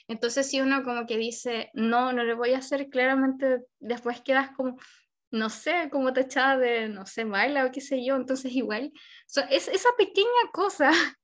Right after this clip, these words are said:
que no es una pequeña cosa, que en realidad es muy importante, eh, también a lo largo, o sea, estoy segura que claramente <laughs> a un alumno en práctica, hombre, cisgénero, hetero, no le van a pedir que vaya a servir un café.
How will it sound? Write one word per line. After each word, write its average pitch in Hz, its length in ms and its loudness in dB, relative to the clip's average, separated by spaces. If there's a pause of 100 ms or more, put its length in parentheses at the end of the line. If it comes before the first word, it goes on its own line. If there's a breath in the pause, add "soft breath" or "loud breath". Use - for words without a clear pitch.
que 240 380 2
no 240 140 0
es 302 120 -2
una 330 180 2
pequeña 311 300 -2
cosa, 311 200 -6
que 311 60 -4
en 269 80 -2
realidad 226 360 -4
es 226 100 -6
muy 247 140 -2
importante, 269 560 -2 (640 soft breath)
eh, 214 300 -2
también 269 640 0
a 220 80 -2
lo 220 100 0
largo, 254 840 -2 (640)
o 254 60 -2
sea, 277 140 4
estoy 302 200 0
segura 349 360 2
que 359 140 2
claramente 359 560 4
<laughs> 370 280 0
a 262 60 0
un 294 180 2
alumno 311 380 2
en 330 100 -6
práctica, 285 520 -4
hombre, 233 480 0
cisgénero, 226 840 -4
hetero, 214 420 -4 (320 loud breath)
no 269 160 2
le 302 100 6
van 294 160 4
a 302 100 2
pedir 269 260 -2
que 294 100 -6
vaya 285 240 0
a - 20 -2
servir 285 240 -4
un 277 80 -2
café. 285 320 -8